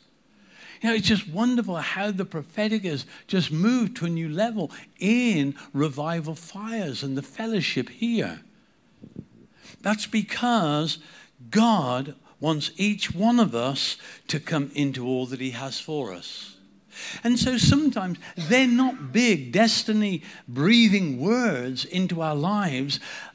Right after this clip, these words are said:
but they can be, there can be a word that just nudges us. A word that we think, it just resonates within us.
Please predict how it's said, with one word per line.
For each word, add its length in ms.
but 180
they 180
can 300
be, 240
there 220
can 180
be 140
a 80
word 540
that 160
just 520
nudges 720
us. 640
A 80
word 500
that 160
we 100
think, 320
it 120
just 260
resonates 840
within 320
us. 340